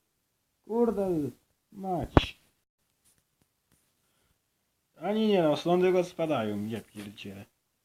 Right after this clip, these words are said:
Ach. Ja będę czekał na jakąś wysoką cenę za pszenicę. Czekajcie, nie. W sumie.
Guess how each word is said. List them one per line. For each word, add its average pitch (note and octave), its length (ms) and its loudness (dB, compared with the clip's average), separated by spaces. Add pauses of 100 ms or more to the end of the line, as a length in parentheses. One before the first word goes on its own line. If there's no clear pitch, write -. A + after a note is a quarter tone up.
(720)
Ach. G#2 720 -6 (1700)
Ja D#3+ 260 -6
będę E3+ 200 2
czekał E3+ 220 4
na E3+ 80 4
jakąś E3 200 0
wysoką D#3+ 340 0
cenę D3 340 2
za C3+ 100 2
pszenicę. A#2+ 600 -8 (1600)
Czekajcie, - 640 -20
nie. C#3 220 -2 (1800)
W - 100 -20
sumie. G3 520 -6